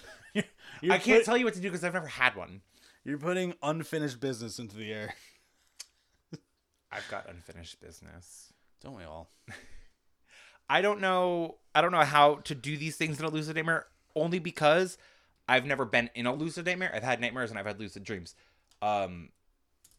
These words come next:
Speaker 2: but quicksand sucks. Qu-, in general.
Speaker 1: Just like the,
Speaker 2: The
Speaker 1: like
Speaker 2: dream of it and then not being able to do anything about it. I guess it would be lucid if you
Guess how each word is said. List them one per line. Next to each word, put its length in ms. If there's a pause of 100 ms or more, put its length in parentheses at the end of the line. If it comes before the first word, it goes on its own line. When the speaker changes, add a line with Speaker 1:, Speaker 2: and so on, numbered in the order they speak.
(800)
Speaker 2:
but 360 (720)
quicksand 420
sucks. 460 (500)
Qu-, 120 (100)
in 240
general. 440 (840)
Speaker 1:
Just 180
like 220
the, 600
Speaker 2:
The 120
Speaker 1:
like 40
Speaker 2:
dream 220
of 100
it 120
and 100
then 100
not 160
being 140
able 120
to 80
do 140
anything 200
about 240
it. 220 (1000)
I 60
guess 240
it 60
would 100
be 160
lucid 460
if 100
you 80